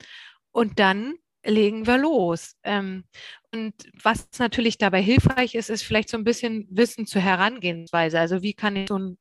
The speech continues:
Prozess gut unterstützen, ne? Was sind so, ja, so Eigenschaften von entdeckendem Lernen und dann von forschendem Lernen und wie kann ich das gut begleiten? Also so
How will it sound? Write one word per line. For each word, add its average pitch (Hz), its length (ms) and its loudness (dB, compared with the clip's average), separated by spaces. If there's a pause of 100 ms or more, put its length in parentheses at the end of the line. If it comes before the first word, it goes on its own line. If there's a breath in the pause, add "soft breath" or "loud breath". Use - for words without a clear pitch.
Prozess - 680 0
gut 220 180 -4
unterstützen, 233 840 -2
ne? 254 180 0 (400 loud breath)
Was 190 180 2
sind 220 180 -4
so, 208 280 4 (560 loud breath)
ja, 190 300 2 (140)
so 220 100 4
Eigenschaften 214 720 0
von 202 500 -6
entdeckendem 214 680 -2
Lernen 214 560 2
und 185 160 -6
dann 165 160 -2
von 190 200 -4
forschendem 240 600 0
Lernen 240 440 2
und 190 200 -6
wie 185 60 -12
kann 226 220 -2
ich 220 100 -6
das 214 200 -2
gut 226 180 -4
begleiten? 202 640 2
Also 175 280 0
so 190 300 -2